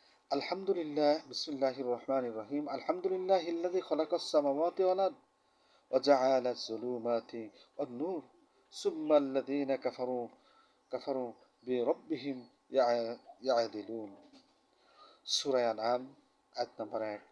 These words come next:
আল্লাহ তাআলা বলেন, সমস্ত প্রশংসা আল্লাহ তাআলার জন্য, যিনি নবমণ্ডল ও ভূমণ্ডলকে সৃষ্টি করেছেন এবং আলো ও অন্ধকারের উদ্ভব ঘটিয়েছেন। তথাপি কাফিররা স্বীয় প্রতিপালকের সাথে অন্যদেরকে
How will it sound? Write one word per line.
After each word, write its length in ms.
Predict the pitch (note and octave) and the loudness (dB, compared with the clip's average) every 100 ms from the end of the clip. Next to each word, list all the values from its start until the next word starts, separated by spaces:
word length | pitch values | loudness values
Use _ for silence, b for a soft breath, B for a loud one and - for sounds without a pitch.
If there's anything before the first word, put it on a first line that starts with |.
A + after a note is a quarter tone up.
| - | -2
আল্লাহ 200 | D3 D3+ | 0 4
তাআলা 180 | C3 | 2
বলেন, 220 | B2 B2 A#2+ | 2 0 -4
সমস্ত 500 | - E3+ G3+ - G#3 | -8 -8 -8 -6 -6
প্রশংসা 480 | D3+ - D3+ C3 | -6 -4 -4 -2
আল্লাহ 160 | C3 A#2+ | -2 -2
তাআলার 200 | B2+ A#2+ - | -2 -4 -4
জন্য, 260 | D#3+ E3+ | -6 -6
যিনি 160 | E3 E3+ | -6 -2
নবমণ্ডল 640 | E3+ E3+ F3+ F#3 G3+ G#3 G3 B B | -2 0 -2 0 2 0 -2 B B
ও 80 | C#3 | -4
ভূমণ্ডলকে 680 | C3+ D#3 D3+ C#3+ C3 - - | -2 -2 -2 -4 -6 -6 -8
সৃষ্টি 380 | - E3 - - | -8 -6 -8 -10
করেছেন 360 | G#2+ G#2+ - G#2+ - _ _ _ _ - | -12 -12 -12 -14 -18 _ _ _ _ -14
এবং 180 | A2+ A2 | -10 -4
আলো 360 | A2+ C#3+ F3 - B - | 4 8 6 4 B 2
ও 60 | |
অন্ধকারের 520 | C3 C#3 F3 F3 C#3 A#2+ | 4 4 0 0 0 0
উদ্ভব 340 | A#2+ E3 F3 - | -4 0 0 -2
ঘটিয়েছেন। 500 | A#2 A#2 A2 - G#2+ G#2+ - B B - | -10 -8 -8 -8 -12 -14 -20 B B -4
তথাপি 320 | D3+ G3 G3 | -2 -2 -2
কাফিররা 560 | - D3 G#3+ A3 A3 C3 B B B | -2 -2 -2 0 0 0 B B B
স্বীয় 300 | - F3 E3 | -2 4 2
প্রতিপালকের 640 | D#3 D3 C#3 B2+ B2 B2+ | 2 -4 -2 0 0 -2
সাথে 260 | A#2 B2 B2 | -2 -2 0
অন্যদেরকে 680 | A#2 E3+ G3 G3 G3+ F3+ A#2 | 0 -2 -4 -4 0 0 0